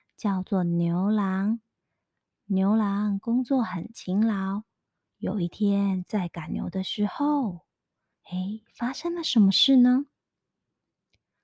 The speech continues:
美しい娘がパタン、パタンと機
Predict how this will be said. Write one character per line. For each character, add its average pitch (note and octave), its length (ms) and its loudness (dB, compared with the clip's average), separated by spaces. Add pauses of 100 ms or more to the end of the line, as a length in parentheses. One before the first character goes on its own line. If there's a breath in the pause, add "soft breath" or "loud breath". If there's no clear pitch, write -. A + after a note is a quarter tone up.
(380)
美 F#3+ 140 -2 (280)
し G3+ 360 -2
い - 20 0
娘 B3 500 0
が B3+ 280 -2 (540)
パ F3+ 60 -6
タ B3+ 320 -2
ン、 A3+ 240 -6 (360)
パ F3+ 180 -8
タ B3 260 -2
ン B3 240 0
と F3 340 -8 (540 soft breath)
機 - 180 -8